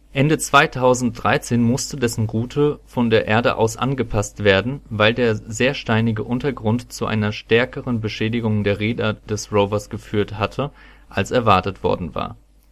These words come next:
Nun ist der fahrende Roboter wieder auf gutem Weg und wir dürfen auf die Ergebnisse der Untersuchungen am Zielort gespannt sein.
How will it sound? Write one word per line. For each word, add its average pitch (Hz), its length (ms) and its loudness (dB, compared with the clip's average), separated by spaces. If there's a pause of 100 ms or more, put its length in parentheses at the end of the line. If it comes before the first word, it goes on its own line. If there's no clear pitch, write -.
(140)
Nun 175 240 4
ist 139 280 -4
der 127 80 2
fahrende 123 380 2
Roboter 113 640 0
wieder 113 400 0
auf - 180 -8
gutem 107 380 0
Weg 160 260 0
und 110 220 -4
wir 107 80 -4
dürfen 113 320 -4
auf - 160 -8
die - 80 -4
Ergebnisse 123 640 -2
der 107 140 2
Untersuchungen 117 800 -2
am 95 160 -4
Zielort 95 420 -4
gespannt - 420 -6
sein. - 280 -12